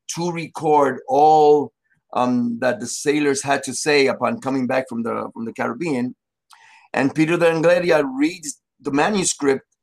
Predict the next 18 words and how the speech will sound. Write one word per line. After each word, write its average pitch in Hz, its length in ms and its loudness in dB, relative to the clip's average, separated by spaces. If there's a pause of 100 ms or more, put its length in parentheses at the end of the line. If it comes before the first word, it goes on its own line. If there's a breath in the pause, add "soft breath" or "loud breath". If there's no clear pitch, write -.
(100)
um, 127 260 0
Panet's 139 400 0
manuscript. 147 720 -2 (600)
He 143 140 2
copies 170 440 -2
some 175 200 0
of 160 100 -2
it 143 120 -2
down 170 400 2
and 147 120 -2
he 147 160 -2
puts 175 180 -6
it 165 80 -6
away. 165 440 -4 (120)
And 139 220 -4
this 175 180 -6
is 175 160 -4 (380)
now 151 600 0